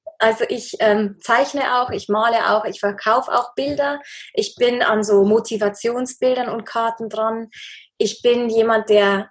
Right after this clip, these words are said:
leidenschaftlich gerne schreibt. Also ich schreibe Gedichte, ich schreibe Texte. Aktuell schreibe ich an zwei Büchern. Eins wird ein, ich nenn's mal Selbstwertmalbuch,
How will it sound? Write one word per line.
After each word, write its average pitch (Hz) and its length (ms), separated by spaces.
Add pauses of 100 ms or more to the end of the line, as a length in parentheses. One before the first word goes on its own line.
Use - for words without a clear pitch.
leidenschaftlich 247 640
gerne 208 280
schreibt. 202 540 (320)
Also 196 240
ich - 420
schreibe 226 380
Gedichte, 269 460
ich - 240
schreibe 202 280
Texte. - 380
Aktuell 226 420
schreibe 208 460
ich - 320
an 185 220
zwei 196 320
Büchern. 285 380 (760)
Eins 262 360
wird 262 240
ein, 214 460 (400)
ich 220 180
nenn's 254 260
mal 226 180
Selbstwertmalbuch, 196 1600